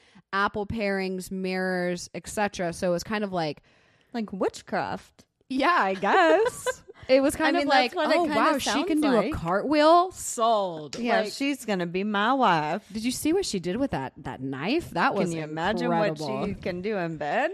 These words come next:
Speaker 1: Can you imagine what that tongue can do?
Speaker 2: <laughs>
Speaker 1: That's the woman. And then it's like,
Speaker 2: Wow.
Speaker 1: "Oh, no, I married a witch," or whatever. So,
Speaker 2: Yeah.
Speaker 1: um,
Speaker 2: Hmm.
Speaker 1: there's also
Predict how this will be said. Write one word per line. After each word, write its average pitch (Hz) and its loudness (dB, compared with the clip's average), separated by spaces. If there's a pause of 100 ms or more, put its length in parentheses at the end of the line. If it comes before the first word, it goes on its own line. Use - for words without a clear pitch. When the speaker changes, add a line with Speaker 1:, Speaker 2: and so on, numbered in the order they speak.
(120)
Speaker 1:
Can 147 -10
you 151 -4
imagine 254 0
what 294 0
that 302 -6
tongue 196 0
can 156 -6
do? 143 -4 (320)
Speaker 2:
<laughs> - -12
Speaker 1:
That's 196 -2
the 175 0
woman. 147 -4 (460)
And 196 2
then - 0
it's 320 -4
like, 202 -2
Speaker 2:
Wow. 349 0
Speaker 1:
"Oh, 392 0
no, 381 0
I 359 -2
married 330 -4
a 330 -8
witch," 320 -8
or 180 -8
whatever. 151 -10
So, 170 -6
Speaker 2:
Yeah. 208 -6 (160)
Speaker 1:
um, 208 2
Speaker 2:
Hmm. 180 -10 (220)
Speaker 1:
there's 214 2
also 220 0